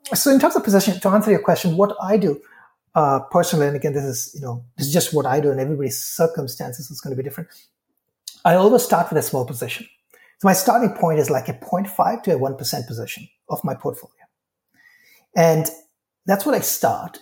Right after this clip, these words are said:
And, and then I'm basically just, I'm watching the company and I'm trying to understand, because, you know, there's no way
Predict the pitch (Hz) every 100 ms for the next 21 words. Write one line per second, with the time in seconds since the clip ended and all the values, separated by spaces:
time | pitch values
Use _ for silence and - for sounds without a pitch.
0 | - 156 156 156 156 _ _ _ _ _
1 | _ _ _ _ _ _ _ _ 202 254
2 | 370 320 302 - 208 190 - 147 139 -
3 | 147 131 151 - 143 143 135 131 170 -
4 | 165 139 131 131 - 151 180 247 - 277
5 | 262 220 220 202 240 277 202 180 180 165